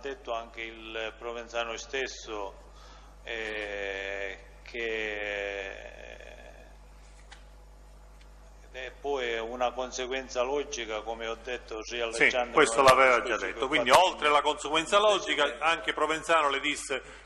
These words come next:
Speaker 2: che c'erano dei
Speaker 1: Anche
Speaker 2: documenti.
Speaker 1: Indubbiamente che c'erano dei documenti e, e d'altronde so perfettamente che il Salvatore Rina mandava delle lettere al Provenzano,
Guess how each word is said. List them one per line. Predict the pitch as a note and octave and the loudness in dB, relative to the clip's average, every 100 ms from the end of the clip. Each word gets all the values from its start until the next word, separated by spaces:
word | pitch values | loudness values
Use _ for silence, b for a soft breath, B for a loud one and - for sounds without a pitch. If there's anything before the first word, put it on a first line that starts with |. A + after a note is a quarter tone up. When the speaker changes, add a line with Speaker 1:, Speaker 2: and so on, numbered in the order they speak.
| - | -2
Speaker 2:
che | C#3 | -2
c'erano | - D3 C#3 | 2 4 4
dei | C3 | 4
Speaker 1:
Anche | E3+ | 4
Speaker 2:
documenti. | B2+ D3 G#2+ F#2+ - - - - - - - - - - - - - - - - C#3 | 2 0 -2 -6 -12 -20 -20 -20 -20 -20 -20 -20 -20 -20 -20 -20 -20 -20 -20 -20 -20
Speaker 1:
Indubbiamente | B2+ B2+ C3+ C#3 D3 B2 A#2+ | -16 -6 -4 -2 -4 -6 -12
che | A2+ | -12
c'erano | - A#2 A2+ | -14 -14 -14
dei | A2 A2 | -14 -14
documenti | A#2 A2 G#2+ G#2 G#2+ - - - - - - | -14 -16 -14 -16 -18 -20 -20 -20 -20 -20 -20
e, | B2+ A2+ - | -16 -16 -16
e | C3+ B2 | -18 -12
d'altronde | B2 A#2 C3 B2+ B2+ A#2 A2+ G#2+ - - - | -12 -12 -14 -14 -12 -10 -10 -10 -16 -20 -20
so | A#2 - B2 | -16 -14 -14
perfettamente | B2 A2+ B2+ A#2+ B2+ B2 B2+ A#2+ A#2 A2 G#2+ - - - | -12 -14 -12 -12 -10 -10 -12 -12 -12 -12 -12 -16 -20 -20
che | - A#2 A2+ G#2+ - - b b b - | -16 -12 -10 -12 -16 -20 b b b -20
il | B2 B2+ A#2+ A#2+ A#2 A2 | -18 -16 -12 -10 -10 -10
Salvatore | - B2+ A#2+ B2 B2 A#2+ A2+ | -10 -10 -8 -10 -8 -10 -10
Rina | B2 C3+ C#3 B2+ | -12 -14 -10 -10
mandava | A#2 A2+ A#2+ A#2 | -10 -6 -6 -6
delle | A2+ A2 A2 | -10 -12 -12
lettere | A#2+ A#2+ A2+ A2 | -12 -14 -12 -10
al | G#2+ | -10
Provenzano, | - A2 A2 A2 B2+ A#2 G2+ G#2 - | -12 -14 -14 -12 -8 -6 -8 -14 -18